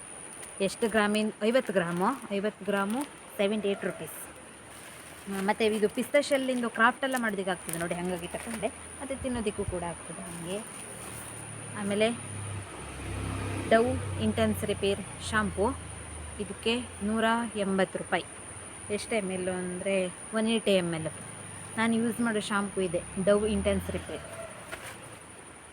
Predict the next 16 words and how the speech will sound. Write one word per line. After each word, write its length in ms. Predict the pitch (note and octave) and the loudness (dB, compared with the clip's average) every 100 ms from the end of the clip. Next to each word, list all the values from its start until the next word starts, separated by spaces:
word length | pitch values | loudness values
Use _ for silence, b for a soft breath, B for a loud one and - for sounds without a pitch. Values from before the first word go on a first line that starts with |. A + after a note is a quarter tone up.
| - - - - - - - - - - G#3+ | -18 -18 -16 -14 -14 -14 -16 -16 -16 -8 -2
ಆಮೇಲೆ 300 | G#3 G#3 G#3+ G#3 G3 G#3 | 2 6 6 4 0 -2
ಇದು 140 | F#3+ G3+ G3+ F#3+ F#3+ | 2 4 4 2 6
ಬ್ಲ್ಯಾಕ್ 280 | G3+ A3 - | 6 6 4
ಕಲರು 460 | A3+ G#3+ G#3 G#3 G3 F#3 F#3 - - - G3 | 2 6 4 6 4 4 0 -8 -18 0 6
ಮಾರ್ಕರು, 520 | G3+ G#3+ - F3 F#3 G#3 - | 6 6 2 2 4 2 0
ಟೆನ್ 200 | G#3 G3+ G3+ | 2 4 4
ರುಪೀಸ್. 360 | F3 E3 - - - - - - - - - - | 2 -2 -8 -10 -12 -14 -14 -14 -12 -14 -12 4
ಇದರಲ್ಲಿ 280 | A#3+ B3+ B3+ A3+ | 6 6 6 6
ವೈಟ್ 260 | A3+ C4+ B3 | 6 4 2
ಬೇಕಿತ್ತು 320 | B3 - G3 F#3 | 0 0 -2 0
ನನಗೆ 220 | F3+ F3 F#3 | 2 2 2
ಮಾರ್ಕರಲ್ಲಿ, 520 | G3+ G3 F3+ F3 G3 B3 - - - A3 | 2 2 -2 0 0 0 -4 -14 -4 0
ಇಲ್ಲ 140 | A3+ G3+ F3+ | 4 4 4
ಅಂದರು, 200 | F#3 B3 | 0 -2
ಹಾಗೆ 220 | A3 G3+ | -4 -4
ಅದು 80 | G3+ | -2